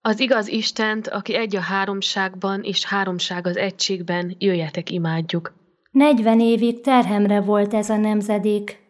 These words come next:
Speaker 2: Azt mondtam, ez a nép tévejgő szívű. Nem ismerték meg utaimat,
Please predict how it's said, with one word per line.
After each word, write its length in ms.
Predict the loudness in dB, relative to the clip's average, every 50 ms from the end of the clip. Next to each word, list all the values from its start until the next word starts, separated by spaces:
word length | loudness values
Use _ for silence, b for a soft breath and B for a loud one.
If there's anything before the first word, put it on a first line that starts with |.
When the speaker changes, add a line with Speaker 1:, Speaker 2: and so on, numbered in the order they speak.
| _ _ _ _
Speaker 2:
Azt 320 | 4 4 4 4 2 4
mondtam, 580 | 6 6 8 8 6 6 4 2 4 4 2 0 -2 -8 -8 _
ez 200 | 0 0 4 6
a 80 | 8
nép 320 | 8 10 10 8 6 4 -2
tévejgő 680 | -4 -2 2 2 4 4 4 2 2 2 4 4 2
szívű. 560 | 2 0 -2 0 0 2 2 4 4 2 2 0 b b b b b b b b b b b b
Nem 200 | b 2 6 6
ismerték 680 | 6 6 6 4 2 4 4 4 2 4 2 2 2 2
meg 220 | 0 0 0 2
utaimat, 840 | 0 0 0 2 2 2 4 4 4 2 2 0 0 -2 -6 -16